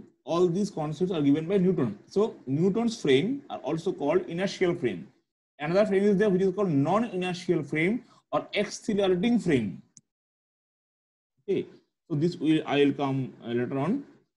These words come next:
Accelerating frame will come in case of D'Alembert's principle, of where we are trying to establish a dynamic equilibrium.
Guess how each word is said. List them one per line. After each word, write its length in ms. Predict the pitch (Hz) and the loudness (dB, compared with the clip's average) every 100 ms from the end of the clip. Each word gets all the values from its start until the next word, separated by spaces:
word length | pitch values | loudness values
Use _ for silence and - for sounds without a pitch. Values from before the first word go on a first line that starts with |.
| - | -14
Accelerating 460 | 151 175 175 170 | 0 2 2 0
frame 220 | 165 170 | -2 -2
will 160 | 165 151 | 0 -2
come 220 | 156 151 | -2 -6
in 160 | 143 147 | -6 -4
case 220 | 147 139 | -2 -2
of 160 | 147 135 - - | -2 -4 -12 -2
D'Alembert's 500 | 123 175 185 175 160 | 6 8 8 4 0
principle, 500 | 139 143 135 170 220 | -2 -6 -2 -2 -2
of 120 | 139 127 | -2 2
where 200 | 151 143 | 2 2
we 160 | 120 | 2
are 60 | 139 | -2
trying 320 | 139 139 156 | -2 -4 -4
to 100 | 160 | -6
establish 640 | 139 139 180 180 151 - - - _ _ | -6 0 4 6 6 2 -12 -20 _ _
a 80 | 123 | -6
dynamic 560 | 123 135 151 175 208 - | -2 0 2 4 2 0
equilibrium. 640 | 151 147 117 113 90 76 | 0 2 2 2 -2 -8